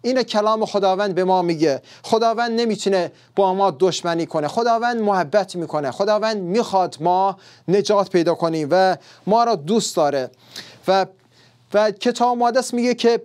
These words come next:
پدر پسر را دوست داره. خدای پدر پسر خودش رو دوست داره. در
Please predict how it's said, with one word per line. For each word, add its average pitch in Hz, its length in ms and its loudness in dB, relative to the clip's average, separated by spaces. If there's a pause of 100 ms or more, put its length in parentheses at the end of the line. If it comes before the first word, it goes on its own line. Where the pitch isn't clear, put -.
پدر 214 500 2 (520)
پسر 190 340 0
را 175 260 0
دوست 160 360 -2
داره. 131 240 0
خدای 220 400 0
پدر 180 460 2 (380)
پسر 233 320 0
خودش 196 360 -2
رو 185 100 2
دوست 180 340 -2
داره. 131 380 0
در 208 300 2